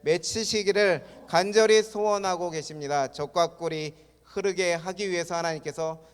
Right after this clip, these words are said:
기다리고 계십니다. 여러분의 삶을 복되게 하실 것입니다.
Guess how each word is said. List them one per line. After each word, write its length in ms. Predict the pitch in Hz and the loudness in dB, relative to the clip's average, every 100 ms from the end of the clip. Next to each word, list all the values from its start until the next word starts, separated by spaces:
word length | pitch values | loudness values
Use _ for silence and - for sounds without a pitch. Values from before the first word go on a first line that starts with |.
| _ | _
기다리고 640 | - 151 151 147 143 135 127 | -14 -2 2 2 0 -4 -4
계십니다. 640 | 120 120 117 113 110 101 _ _ _ | -8 -10 -12 -10 -10 -12 _ _ _
여러분의 420 | 120 127 131 135 131 | -4 -2 -2 -2 -2
삶을 420 | 135 139 180 202 - _ _ | -4 -2 -4 -6 -18 _ _
복되게 520 | 117 - 131 123 120 | -12 -8 -8 -4 -4
하실 280 | 117 113 117 | -4 -6 -12
것입니다. 520 | 104 95 98 95 92 | -14 -16 -18 -16 -18